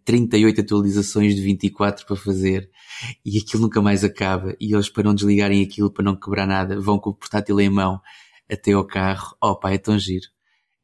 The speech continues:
É, é aquela altura em que eu digo sempre que é o sistema que manda no utilizador e não o utilizador que manda no sistema.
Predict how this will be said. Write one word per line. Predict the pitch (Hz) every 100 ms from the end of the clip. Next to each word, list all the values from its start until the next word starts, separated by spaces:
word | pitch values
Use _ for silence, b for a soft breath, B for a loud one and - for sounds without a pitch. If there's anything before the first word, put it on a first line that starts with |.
| -
É, | 107 101 101 104 - 110
é |
aquela | 98 117
altura | 113 117 113
em |
que | 107 110
eu |
digo | 110 104
sempre | - 107 104 -
que | - -
é | 107
o | 104
sistema | - - 113 104
que | -
manda | 110 110 104
no | 101
utilizador | 101 110 101 104
e | 113
não | 110 110
o |
utilizador | 110 110 113 110
que |
manda | 110 110
no | 107
sistema. | - - 107 101 101